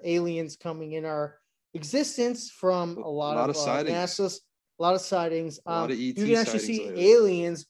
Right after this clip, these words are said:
Speaker 1: with your Devanio sunglasses. I've, I've worn the Devanios three point oh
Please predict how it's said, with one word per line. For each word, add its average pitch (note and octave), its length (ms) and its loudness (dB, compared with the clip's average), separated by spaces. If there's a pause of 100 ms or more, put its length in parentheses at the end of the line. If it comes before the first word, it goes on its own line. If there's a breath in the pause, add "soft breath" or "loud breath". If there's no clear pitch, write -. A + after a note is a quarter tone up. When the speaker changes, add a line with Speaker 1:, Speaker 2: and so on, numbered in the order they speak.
(160)
Speaker 1:
with F3+ 140 -2
your G#3+ 100 4
Devanio F#3 420 0
sunglasses. F#3+ 400 -2
I've, A3+ 200 -2 (100)
I've G3 140 0
worn G#3+ 220 -2
the F3 100 0
Devanios E3+ 560 -4
three F3+ 160 -4
point F3 260 -4
oh F3+ 280 -4